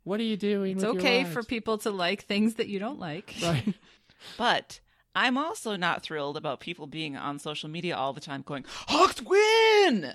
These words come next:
Speaker 1: <laughs>
Speaker 2: Yeah.
Speaker 1: Right, right. Yeah, I do tweet occasionally about sports, but I,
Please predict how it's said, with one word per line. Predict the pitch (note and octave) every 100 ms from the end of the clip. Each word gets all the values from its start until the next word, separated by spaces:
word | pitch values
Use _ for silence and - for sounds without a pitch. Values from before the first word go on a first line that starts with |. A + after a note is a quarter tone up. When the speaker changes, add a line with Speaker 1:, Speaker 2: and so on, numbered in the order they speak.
| - _ _ -
Speaker 1:
<laughs> | G3 - - B3+ A3 - - E3+ - - - - - - D#3+
Speaker 2:
Yeah. | D3+ D3 C#3+ - _
Speaker 1:
Right, | D3 C#3+ D3+ - _ _ _ _
right. | C3+ C3 - _ _ _ _ _ _
Yeah, | F3+ F#3+ F#3+ - -
I | E3
do | F#3+ G#3+
tweet | G#3 G3 F#3+
occasionally | D#3+ E3 D#3 D#3 D3+
about | C#3+ C#3
sports, | - D3 C#3 C3 -
but | B2+
I, | C3